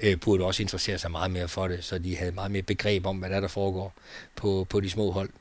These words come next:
Øh, og så kunne jeg ellers tage en tur ned igennem, øh, organisationen, altså, øh, trænere,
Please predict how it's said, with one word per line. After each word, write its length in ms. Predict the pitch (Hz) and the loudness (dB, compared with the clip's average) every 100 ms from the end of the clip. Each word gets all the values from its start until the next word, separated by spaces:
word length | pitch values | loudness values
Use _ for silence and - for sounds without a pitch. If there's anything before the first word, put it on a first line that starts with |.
| - - - - | -20 -20 -20 -2
Øh, 440 | 104 95 90 90 95 | 2 4 4 2 0
og 100 | 92 | 0
så 120 | 104 | 2
kunne 160 | - 110 | 8 8
jeg 60 | |
ellers 240 | 107 92 - | 8 6 2
tage 180 | 117 | 2
en 80 | 107 | 4
tur 220 | - 117 | 4 4
ned 100 | 104 | 4
igennem, 420 | 110 117 113 92 90 | 4 4 4 2 2
øh, 320 | 87 87 90 | 2 2 2
organisationen, 640 | 92 98 - 127 92 90 98 | 0 0 4 4 2 -4 -8
altså, 200 | 92 98 | -6 -4
øh, 640 | 98 95 95 98 101 104 | -4 -6 -6 -8 -8 -8
trænere, 600 | - 101 104 107 101 98 | -2 0 0 0 -2 -4